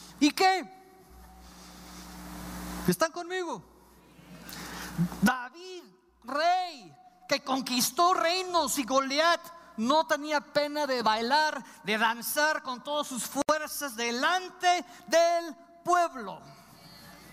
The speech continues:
Algunas personas aún en la iglesia ni siquiera pueden levantar las manos. Es que yo soy un abogado, licenciado,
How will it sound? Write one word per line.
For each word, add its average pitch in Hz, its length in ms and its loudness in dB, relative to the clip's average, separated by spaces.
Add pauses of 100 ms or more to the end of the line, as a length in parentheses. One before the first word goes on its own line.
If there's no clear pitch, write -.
(1200)
Algunas 330 380 -2
personas 320 520 -4
aún 320 200 -4
en 294 140 -2
la 262 100 -4
iglesia 285 380 -4
ni 294 100 -2
siquiera 294 380 0
pueden 311 260 -2
levantar 240 320 0
las 254 160 -4
manos. 214 420 -2 (3250)
Es 196 100 4
que 202 140 -6
yo 220 100 -6
soy 247 420 -8 (440)
un 208 120 2
abogado, 190 680 -2 (1500)
licenciado, 185 840 0